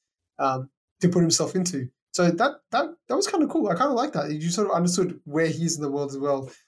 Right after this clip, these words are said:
Um, they might do that subtly more and more as this franchise continues,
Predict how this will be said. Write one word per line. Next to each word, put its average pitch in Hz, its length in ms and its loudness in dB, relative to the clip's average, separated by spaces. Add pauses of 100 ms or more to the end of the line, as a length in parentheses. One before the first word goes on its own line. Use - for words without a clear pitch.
(240)
Um, 135 320 2
they 175 80 -2
might 339 160 4
do 339 100 2
that - 240 4
subtly 165 380 0
more 135 280 -2
and 135 80 -8
more 131 400 -4
as 139 140 -4
this 135 80 -6
franchise 139 400 -4
continues, 156 580 -6